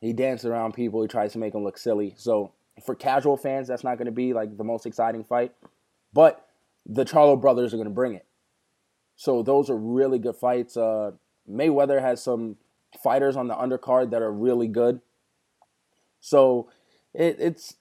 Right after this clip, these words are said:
top to bottom, it's a really good card. It's one of the better put together cards this year. And three title fights, you, you just don't see that every day.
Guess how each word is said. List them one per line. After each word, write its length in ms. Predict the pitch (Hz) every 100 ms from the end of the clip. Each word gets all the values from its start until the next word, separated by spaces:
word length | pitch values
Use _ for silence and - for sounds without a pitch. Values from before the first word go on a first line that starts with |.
| _
top 240 | - 208 -
to 80 | 123
bottom, 320 | 151 185 135
it's 100 | 117
a 60 |
really 460 | 107 117 135 127 113
good 280 | 110 113 95
card. 280 | 113 104 101
It's 100 | 143
one 100 | 156
of 140 | 117
the 160 | 107 104 _ -
better 260 | 135 123
put 260 | 120 147 123
together 320 | 110 117 104
cards 500 | - 123 107 104 101 - _ _
this 300 | 110 123 110
year. 360 | 120 147 120 90 _ _ _ _ _ _ _ _ _
And 260 | 156 147 135
three 200 | 190 220
title 300 | 185 196 180
fights, 340 | - 180 175
you, 100 | 170
you 140 | 143 147
just 160 | 175
don't 100 | 165
see 160 | 160 233
that 160 | 107 98
every 160 | 87
day. 160 | 87